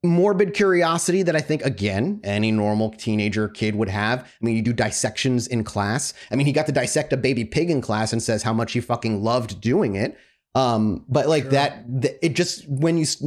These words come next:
Speaker 1: it just, you cross that line when you decorate a tree with the intestines of a dog and leave it hung up in a weird way.
Speaker 2: The decorating, I'm like, "That's, that's a sign." But my,
Speaker 1: Mm-mm.
Speaker 2: my question for people who live in rural areas is,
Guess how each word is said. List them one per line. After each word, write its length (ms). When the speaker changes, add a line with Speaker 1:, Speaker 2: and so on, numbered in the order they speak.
Speaker 1:
it 180
just, 160
you 60
cross 300
that 140
line 420
when 160
you 260
decorate 480
a 60
tree 380
with 160
the 80
intestines 580
of 100
a 60
dog 500
and 160
leave 180
it 100
hung 260
up 260
in 100
a 80
weird 360
way. 460
Speaker 2:
The 80
decorating, 680
I'm 320
like, 340
"That's, 440
that's 240
a 80
sign." 460
But 240
my, 320
Speaker 1:
Mm-mm. 140
Speaker 2:
my 180
question 480
for 160
people 320
who 100
live 280
in 160
rural 240
areas 420
is, 240